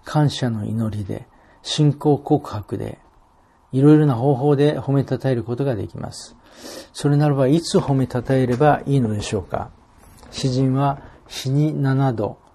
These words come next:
あなたを褒めたたえます」と言っています。ある人は、七度を文字的に解釈し、当時の人々は神様を一日に七回ずつ、朝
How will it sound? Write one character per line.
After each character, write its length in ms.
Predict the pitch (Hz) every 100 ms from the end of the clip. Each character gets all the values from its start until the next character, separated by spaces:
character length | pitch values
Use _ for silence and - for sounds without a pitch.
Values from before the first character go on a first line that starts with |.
| _ -
あ 80 |
な 140 | 131 147
た 160 | 143
を 80 | 143
褒 120 | 143
め 120 | 123 107
た 120 | 104
た 140 | 120
え 80 | 110
ま 200 | 101 101
す」 220 | - - -
と 100 | -
言 80 | 127
っ 20 |
て 160 | - 104
い 60 |
ま 120 | 107 101
す。 240 | - - _ - - -
あ 120 | 156
る 80 | 147
人 280 | - 139
は、 200 | 120 95 - - - -
七 320 | 123 143 160
度 160 | 151 131
を 260 | 139 139 - - -
文 160 | 123
字 160 | 143 156
的 300 | 156 147 156
に 100 | 165
解 240 | - 131
釈 300 | 123 127 87
し、 320 | 92 - 131 135 - - - -
当 220 | - 165 147
時 120 | 127
の 140 | 135
人 240 | - - 131
々 280 | - 120
は 100 | 123
神 260 | - 156 151
様 320 | - 127 123
を 160 | 131 - -
一 260 | 120 147
日 300 | 147 143 -
に 120 | 147
七 280 | 120 123 156
回 260 | 156 160 135
ず 140 | 131
つ、 280 | - - - - - - - -
朝 480 | - 147 - 123